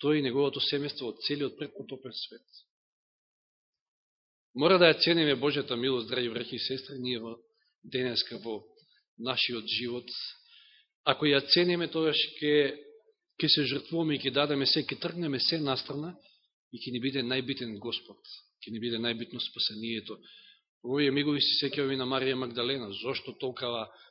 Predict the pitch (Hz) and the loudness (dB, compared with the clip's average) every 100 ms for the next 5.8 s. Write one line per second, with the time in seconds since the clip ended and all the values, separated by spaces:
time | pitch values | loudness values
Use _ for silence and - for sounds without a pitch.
0 | - 139 135 135 104 - 131 127 113 104 | -6 -4 -2 -6 -8 -2 2 2 0 -6
1 | - _ - - _ - - 147 - 135 | -20 _ -12 -12 _ -2 0 0 -2 -6
2 | 131 - 151 147 139 131 107 - - _ | -8 -10 -6 0 2 2 0 -8 -20 _
3 | _ - - - 131 - 151 147 139 127 | _ -12 -8 -4 0 4 6 4 2 0
4 | 131 131 127 117 117 127 123 - 127 131 | 0 2 2 2 -2 -2 -2 -2 0 2
5 | 117 110 101 123 117 104 - 110 | 0 -2 -4 0 2 0 -4 -10